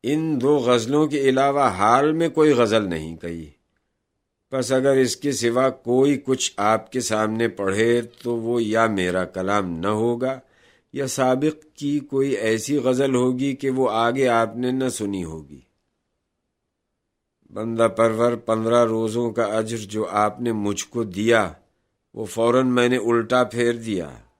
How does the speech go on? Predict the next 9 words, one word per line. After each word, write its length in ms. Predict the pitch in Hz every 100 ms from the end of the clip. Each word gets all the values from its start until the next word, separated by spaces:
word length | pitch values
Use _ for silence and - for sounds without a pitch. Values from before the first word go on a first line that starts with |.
| _ _ _ _ _ _ _ _ _
میرے 380 | 95 113 117 107
کس 260 | 87 82
کام 400 | - 78 80 80
کا؟ 280 | 73 98 98 82 _ _ _ _ _ _ _
نہ 120 | 90 95
آم 420 | 92 98 113 110
ہے 280 | 98 110 113
کہ 120 | 110
کھاؤں، 600 | 104 - 98 107 117 110